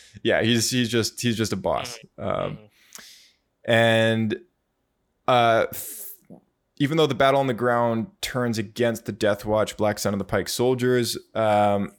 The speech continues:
Speaker 1: the Mandalorians catch the Separatist fleet by surprise, allowing Maul to board Grievous's dreadnought. Um, they, their boarding team makes their way to the bridge where they successfully capture Grievous and disable the battle droids.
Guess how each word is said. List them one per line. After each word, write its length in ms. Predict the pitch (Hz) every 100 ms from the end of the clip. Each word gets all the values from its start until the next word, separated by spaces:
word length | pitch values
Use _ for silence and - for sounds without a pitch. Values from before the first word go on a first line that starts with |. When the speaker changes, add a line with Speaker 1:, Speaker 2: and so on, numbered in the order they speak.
| _ _ _ _ _ _ _ _ _ _ _ _ _ - _
Speaker 1:
the 60 | 127
Mandalorians 680 | 120 127 120 117 117 113 107
catch 420 | - 117 - -
the 100 | 110
Separatist 500 | - 117 - 107 98
fleet 320 | - 110 107
by 160 | - 127
surprise, 640 | - - 113 107 98 90
allowing 520 | 78 110 107 107 104
Maul 220 | 104 104 104
to 80 | 98
board 420 | - 107 107 101
Grievous's 500 | 110 104 98 98 92
dreadnought. 640 | 101 101 101 87 80 69 _ _ _ _ _ -
Um, 560 | 104 98 95 95 95 -
they, 420 | 110 113 113 107 _ -
their 160 | 117
boarding 380 | 113 123 131 127
team 220 | - 123
makes 180 | 117 110
their 140 | - 107
way 320 | 107 107 104
to 320 | 101 110 107
the 100 | 95
bridge 320 | 123 143 123
where 200 | 120 110
they 140 | 101 101
successfully 720 | - - 117 - 107 101 98
capture 420 | - 104 98 95
Grievous 540 | - 127 123 120 113
and 140 | 113 104
disable 420 | 107 - 107 92
the 60 | -
battle 240 | 107 107
droids. 480 | 107 110 110 104